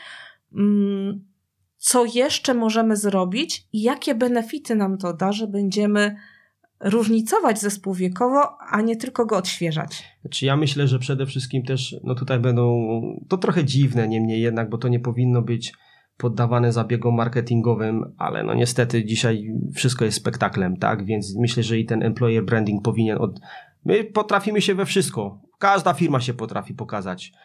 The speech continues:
Speaker 2: bo pomaga, bo wojna, bo jakieś C S R y i tak, wszy-, wszędzie się firmy, a dlaczego nie promować tego typu działalności,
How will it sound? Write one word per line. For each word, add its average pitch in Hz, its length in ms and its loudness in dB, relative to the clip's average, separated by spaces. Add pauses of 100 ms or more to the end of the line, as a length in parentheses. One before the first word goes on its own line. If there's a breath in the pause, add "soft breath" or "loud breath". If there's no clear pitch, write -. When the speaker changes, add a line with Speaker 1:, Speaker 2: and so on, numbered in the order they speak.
(140 soft breath)
Speaker 2:
bo 147 120 4
pomaga, 123 520 0
bo 117 160 0
wojna, 110 440 0
bo 131 680 -2
jakieś 127 440 -4
C 131 140 -2
S 127 160 -4
R 110 140 -2
y 113 40 -6
i 123 120 -6
tak, 123 240 -4
wszy-, 185 260 0
wszędzie 196 360 2
się 156 100 0
firmy, 139 320 0 (360 loud breath)
a - 80 -10
dlaczego 160 320 0
nie 131 100 4
promować 117 440 0
tego 107 200 -2
typu 104 220 -6
działalności, 101 760 -4